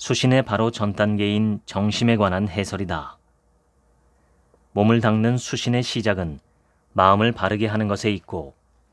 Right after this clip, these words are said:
마음이 없다면 몸의 수양은 이루어질 수 없다는 의미다. 마음을 다스림이란 곧 감정을 다스리는 것이라고 할 수 있다. 주자는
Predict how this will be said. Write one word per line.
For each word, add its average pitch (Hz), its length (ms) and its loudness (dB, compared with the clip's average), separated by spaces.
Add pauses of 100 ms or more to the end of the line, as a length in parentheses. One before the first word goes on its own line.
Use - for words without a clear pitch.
(200)
마음이 101 400 4
없다면 92 560 -4 (320)
몸의 110 280 2
수양은 117 520 0
이루어질 104 440 0
수 110 200 -2
없다는 98 540 -2
의미다. 90 580 -4 (2000)
마음을 98 420 4
다스림이란 90 760 -4 (100)
곧 - 240 -6 (500)
감정을 113 540 4
다스리는 110 580 0
것이라고 95 520 -2
할 101 160 -6
수 - 160 -6
있다. 80 460 -8 (1500)
주자는 92 500 -2